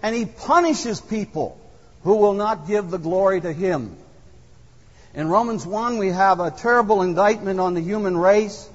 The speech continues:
namely that all around us, the heavens,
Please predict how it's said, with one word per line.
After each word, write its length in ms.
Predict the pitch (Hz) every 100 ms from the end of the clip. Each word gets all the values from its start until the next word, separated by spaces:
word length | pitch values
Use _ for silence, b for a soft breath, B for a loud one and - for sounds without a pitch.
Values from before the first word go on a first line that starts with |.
| - b b b -
namely 460 | 180 247 240 220
that 200 | 190 190
all 260 | 196 254 254
around 420 | 208 220 233 208
us, 400 | 196 196 - - - - - - - -
the 160 | 147
heavens, 720 | 165 220 220 233 233 202 175